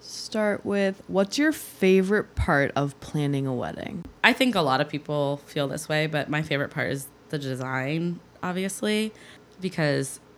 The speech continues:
Speaker 2: it's just so creative, and that's, like, why I love doing what I do, and I think everyone in this in-, industry, that's why they love what they do. But I think in addition to that, I like,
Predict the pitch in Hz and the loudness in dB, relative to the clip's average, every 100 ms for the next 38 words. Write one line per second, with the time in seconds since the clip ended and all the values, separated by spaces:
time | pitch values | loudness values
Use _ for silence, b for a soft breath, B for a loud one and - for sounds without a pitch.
0 | - - - 220 285 - 220 - 151 135 | -20 -10 -8 -2 -2 0 -2 0 -2 0
1 | 147 165 147 135 131 - - 135 135 135 | -2 -2 -2 -4 -4 -8 -6 -4 -4 -4
2 | 131 131 135 135 143 - - 175 170 170 | -6 -4 -4 -4 -6 -10 -10 -4 -2 -2
3 | 190 196 202 156 135 139 - - - - | 0 2 2 2 -2 -4 -10 -20 -20 -20
4 | - - - - - 131 165 139 135 143 | -20 -20 -20 -16 -10 -8 -8 -4 -2 -2
5 | 131 135 135 143 104 151 139 123 131 117 | -2 -2 -4 -6 -6 -2 -2 -2 -4 -4
6 | 110 - 82 92 87 175 170 196 208 214 | -4 -4 -6 -4 -4 -4 -4 -2 0 0
7 | 214 147 135 B B B B - 190 175 | 0 0 0 B B B B 0 2 0
8 | - 165 139 139 139 - 170 190 190 196 | 0 -2 0 -2 -2 -2 -2 -2 0 2
9 | 202 - - - 139 135 147 - | 0 -4 -10 -4 -2 0 -2 -6